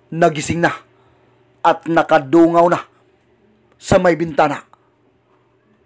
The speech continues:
"Sitoy, Dodong, isarado nyo ng mabuti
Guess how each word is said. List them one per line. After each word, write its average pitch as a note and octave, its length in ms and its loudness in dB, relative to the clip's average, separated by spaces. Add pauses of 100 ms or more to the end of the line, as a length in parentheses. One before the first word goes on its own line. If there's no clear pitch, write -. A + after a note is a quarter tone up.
(1300)
"Sitoy, - 480 -2 (560)
Dodong, D#3+ 400 2 (1040)
isarado E3+ 680 2
nyo F3 80 -6
ng E3+ 160 -4
mabuti E3+ 400 0